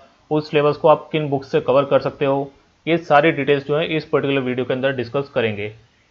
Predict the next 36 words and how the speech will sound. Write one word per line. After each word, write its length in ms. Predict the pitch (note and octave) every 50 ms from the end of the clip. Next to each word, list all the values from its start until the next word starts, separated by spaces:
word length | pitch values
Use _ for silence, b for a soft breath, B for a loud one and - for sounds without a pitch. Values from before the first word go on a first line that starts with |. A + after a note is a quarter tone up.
| _ _ -
इसके 240 | C#3 C3 - - F3+
अलावा 280 | E3 D#3+ D#3 D#3+ E3+
अगर 240 | E3+ D#3+ D3 D3 D#3
आपको 180 | D#3 D#3 D#3 F3
course 340 | - - D3 C#3+ D3+ C#3+ -
ज्वाइन 220 | D#3+ D3 D3 D3
करना 220 | C3+ C#3 C3+ C#3
है 60 | D3 D#3
तो 100 | - D3+
course 300 | - - - D3+ D#3 D#3
किस 180 | - D#3 D3 -
तरह 120 | - D3
से 100 | C#3 -
आप 120 | C#3+ C#3
ज्वाइन 180 | B2+ C3 C3 C3+
कर 120 | C3+ C#3+
सकते 200 | - - - -
हो, 40 | C#3+
आपको 160 | C#3+ C#3+ -
discount 360 | C3 A#2+ A#2 A2+ C3 C3 C#3 C3
किस 140 | C#3+ B2
तरह 140 | - C#3+ C3
से 100 | B2 C#3+
मिलेगा, 240 | C3 B2 B2+ B2+ D3
वो 160 | E3 D3+ D3+ D3
सारी 220 | D3 D#3 C#3+ C#3
चीज़ें 260 | C#3 D3 B2+ C3 C3
भी 180 | A#2+ C3+ D#3 F3 F3 - C3+
video 260 | B2 C3 C3 C#3 D3
के 100 | C#3+ C#3+
end 120 | C3 B2+
में 120 | B2 C3 B2+
हम 120 | C3 C3
discuss 300 | A#2 A#2 A#2 - C3+ C3+
कर 160 | - - A#2+
लेंगे। 320 | A2 G#2 G#2+ G#2 G2+ G2+